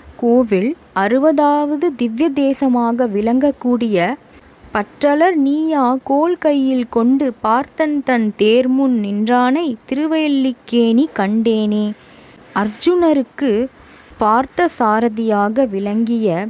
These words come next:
மீசை பெருமாள், எங்குமே இல்லாமல்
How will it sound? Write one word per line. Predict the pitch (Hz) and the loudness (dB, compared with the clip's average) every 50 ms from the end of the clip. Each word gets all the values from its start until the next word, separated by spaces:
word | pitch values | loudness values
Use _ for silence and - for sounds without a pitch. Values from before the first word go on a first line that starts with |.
| - | -6
மீசை | - 226 247 269 302 302 - - 311 302 269 - | -2 2 2 4 2 2 0 0 0 0 0 0
பெருமாள், | - 226 220 220 226 233 233 226 220 202 196 - - - | 0 2 2 4 4 4 2 2 0 0 -2 -4 -6 -8
எங்குமே | 190 208 208 226 247 247 294 302 294 311 330 330 302 | -8 -4 -2 -2 -2 0 0 0 0 0 0 0 0
இல்லாமல் | 254 220 208 208 214 214 214 220 220 226 247 285 320 | -2 -2 -2 -2 -2 -2 0 0 0 0 0 0 -2